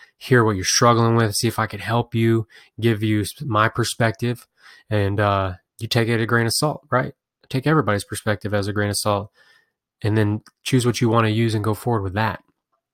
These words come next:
But, uh, uh, I appreciate y'all always for listening, and we look forward to seeing you, letting you, uh, letting you enter my heart and let me enter your heart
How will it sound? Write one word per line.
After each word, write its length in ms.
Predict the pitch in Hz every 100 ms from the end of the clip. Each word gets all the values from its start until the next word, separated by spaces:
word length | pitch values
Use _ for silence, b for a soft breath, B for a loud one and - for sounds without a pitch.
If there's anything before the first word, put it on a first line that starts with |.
| _ _ - -
But, 320 | 101 110 104
uh, 280 | 104 101 95 - B B B B 110
uh, 40 |
I 220 | 101 101
appreciate 500 | 104 135 123 120 107
y'all 180 | 107 98
always 420 | 120 120 104 95
for 120 | -
listening, 540 | 110 120 - 120 117 107 _ -
and 120 | 104
we 80 | 107
look 180 | 113 110
forward 300 | - 120 110
to 80 | 101
seeing 380 | - 123 120
you, 280 | 120 117 113 B B B B B B _ _ _ _ _ _ _ _ _ _ _ _ _
letting 260 | 117 113 110
you, 260 | 107 104 104
uh, 360 | 98 95 92 - _ _ _ _ _ _ _ _ _ _ _ _ _ _ _ _ _ _ _ _ _ _ _ _ _ _ _ -
letting 260 | 120 117
you 100 | 110
enter 180 | 117 120
my 160 | 110 98
heart 380 | 110 113 110 - _ _ _
and 220 | 107 104
let 80 | 117
me 220 | 113 117
enter 160 | 117 107
your 180 | 104 107
heart 420 | 107 107 107 -